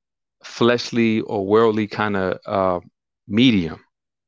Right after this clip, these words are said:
You know, it's like people expecting a cartoon to teach you how to,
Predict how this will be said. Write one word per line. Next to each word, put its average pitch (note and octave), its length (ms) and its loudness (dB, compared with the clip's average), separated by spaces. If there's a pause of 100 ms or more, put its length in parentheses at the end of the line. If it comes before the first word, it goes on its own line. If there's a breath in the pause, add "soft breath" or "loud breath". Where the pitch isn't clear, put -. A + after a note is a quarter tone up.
(640)
You A2+ 120 -2
know, G#2 180 2
it's G#2 160 2
like A2+ 280 0
people A#2 340 -4
expecting G#2+ 540 -6
a F#2 60 -6
cartoon A2+ 840 -2
to A2 120 -12
teach - 300 -6
you G#2+ 100 -4
how G#2 160 0
to, F#2+ 220 0